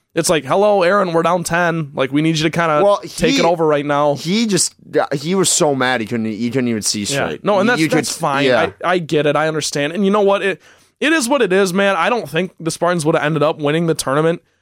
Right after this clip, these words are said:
Speaker 2: Yeah.
Speaker 1: And it, and it doesn't matter because they're in the, the, the big dance, but it's just like,
Speaker 2: Yeah, I think they needed
Speaker 1: from
Speaker 2: the
Speaker 1: a,
Speaker 2: rest,
Speaker 1: from a
Speaker 2: too.
Speaker 1: psych-, they needed the rest. They now get a week off to, to sit in the hotel, and they'll be all right. But it's just,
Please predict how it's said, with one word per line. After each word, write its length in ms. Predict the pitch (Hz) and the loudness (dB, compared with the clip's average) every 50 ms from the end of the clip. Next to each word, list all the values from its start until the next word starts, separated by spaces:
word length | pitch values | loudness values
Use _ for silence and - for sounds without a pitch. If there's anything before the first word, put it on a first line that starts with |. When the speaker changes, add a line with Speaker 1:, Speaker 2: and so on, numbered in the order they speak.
| _ | _
Speaker 2:
Yeah. 120 | - 185 170 156 | -2 0 2 2
Speaker 1:
And 40 | 190 | 2
it, 100 | - - - | 0 0 0
and 120 | 196 214 | 0 0
it 100 | 214 180 | 0 0
doesn't 400 | 156 190 190 202 190 220 214 - | 0 0 0 0 0 -2 -4 -4
matter 420 | - 139 143 151 165 180 190 190 185 | -4 -4 -2 0 2 2 2 2 0
because 360 | 165 170 156 - 170 151 135 | 0 -2 -2 -2 -4 -2 -2
they're 160 | 143 160 151 - | -2 -2 -2 -2
in 400 | - 139 147 165 175 170 160 135 | -2 -2 0 0 0 -2 0 0
the, 160 | 143 139 - | 0 0 0
the, 180 | - 139 147 147 | 0 0 0 0
the 140 | 139 135 139 | 0 -2 -2
big 220 | 135 151 156 151 | -2 -2 0 0
dance, 340 | 165 170 175 180 175 - - - - - - - | 0 2 2 0 0 -2 -8 -12 -16 -20 -6 -2
but 140 | 180 190 | 0 0
it's 100 | 185 175 | 2 2
just 160 | - 202 - - | 0 0 0 2
like, 260 | 196 170 139 - - _ _ _ _ _ _ - | 0 0 -2 -4 -12 _ _ _ _ _ _ -2
Speaker 2:
Yeah, 200 | 190 202 175 160 | 0 0 2 0
I 60 | 180 | 0
think 160 | 180 254 247 | -2 -2 -2
they 100 | 247 190 | -2 -2
needed 260 | 156 147 151 151 143 | 0 0 0 0 2
Speaker 1:
from 120 | 143 214 226 | 2 2 2
Speaker 2:
the 60 | - | 2
Speaker 1:
a, 40 | 120 | 2
Speaker 2:
rest, 260 | 120 110 107 - - | 2 2 0 0 -2
Speaker 1:
from 140 | 202 214 208 | 0 0 0
a 60 | 202 | 0
Speaker 2:
too. 60 | 185 | 0
Speaker 1:
psych-, 340 | 175 - 220 214 208 - - | 0 0 0 0 0 -2 -2
they 160 | 175 185 202 | 0 0 0
needed 300 | 214 208 214 226 202 233 202 | 2 2 2 2 0 0 0
the 80 | 220 | 0
rest. 240 | 214 208 202 196 - | 2 2 0 0 0
They 120 | - 190 180 | 0 0 0
now 160 | 180 180 190 | 0 0 0
get 120 | 180 196 | 0 0
a 60 | 180 | 0
week 260 | 156 151 180 180 - - | 0 0 -2 -2 0 0
off 280 | 165 165 160 160 - | 0 0 0 -2 -4
to, 180 | - - 160 - | -4 -4 -4 -4
to 180 | - - 156 | -2 -4 -4
sit 220 | 147 - - 175 160 | -2 0 0 -2 -2
in 60 | 156 | -2
the 80 | 160 147 | -2 0
hotel, 540 | 156 160 151 - 170 156 156 156 156 156 | 0 -2 -2 0 0 2 2 2 0 0
and 220 | - 151 147 143 139 | -2 -4 -4 -2 0
they'll 120 | 147 147 147 | 0 0 2
be 120 | 160 165 | 2 2
all 120 | 156 131 | 2 2
right. 260 | 120 123 131 131 131 120 | 2 0 0 0 0 0
But 140 | 139 147 147 | -2 0 0
it's 160 | 147 135 - | -2 -2 0
just, 300 | - 175 160 - - - | 0 0 0 0 -4 -8